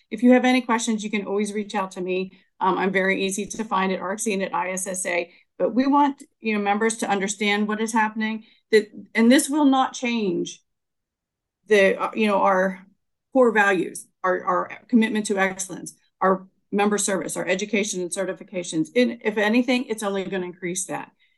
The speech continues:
and what we're able to provide members. So, you know, we're thrilled with, uh, making this change. It was a, a decision that our council and our staff team took very seriously. Uh, we did, you know, research and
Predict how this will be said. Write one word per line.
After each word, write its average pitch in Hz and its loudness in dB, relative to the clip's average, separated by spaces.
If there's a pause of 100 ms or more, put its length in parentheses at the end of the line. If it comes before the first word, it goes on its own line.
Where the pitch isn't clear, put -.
(160)
and 180 2
what 175 0
we're 180 2
able 170 -2
to 180 -10
provide 160 -6
members. - -6
So, 156 -2 (160)
you 190 -4
know, 170 0
we're 208 2
thrilled 226 2
with, 214 0
uh, 190 -2
making 185 -2
this 190 -6
change. 190 -2
It 185 -10
was 175 -6
a, - -2 (100)
a - -8 (380)
decision 240 4
that 214 4
our 196 2
council 226 0 (360)
and 208 2
our 196 4
staff 214 2
team 226 0
took 202 -6
very 202 2
seriously. 240 -2 (320)
Uh, 165 0
we 180 2
did, 180 0
you 180 0
know, 170 0
research 220 0
and 175 -2